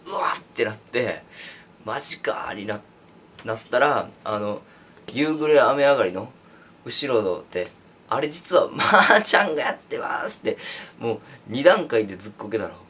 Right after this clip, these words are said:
まず、あの、夕暮れ雨上がりの庭園のところで、「なんやそれか」と思って、あの、てっきりだからあの手が、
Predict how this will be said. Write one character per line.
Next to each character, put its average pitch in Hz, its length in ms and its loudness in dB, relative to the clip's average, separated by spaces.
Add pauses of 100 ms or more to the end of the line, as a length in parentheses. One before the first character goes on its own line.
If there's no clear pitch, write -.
(380)
ま 170 160 4
ず、 131 240 -4 (440)
あ 107 120 -6
の、 104 80 -8
夕 151 200 -2
暮 160 120 -2
れ 147 80 6
雨 151 220 4
上 160 100 2
が 120 80 0
り 107 60 -2
の 98 160 -8
庭 147 160 6
園 139 100 -2
の 127 80 -8
と 151 120 -8
こ 156 80 -2
ろ 120 100 2
で、 104 420 -2
「な 98 140 -10
ん 135 140 -4
や - 60 -6
そ - 120 -6
れ 143 100 -4
か」 104 380 -4
と 101 80 -8
思 104 120 -8
っ - 20 -12
て、 117 420 -8 (380)
あ 104 180 -4
の、 98 260 -6 (1200)
て 139 80 -10
っ - 40 -14
き 135 100 -8
り 117 40 2
だ 110 80 6
か 101 80 0
ら 90 60 2
あ 117 60 2
の 123 80 -2
手 120 180 0
が、 104 360 0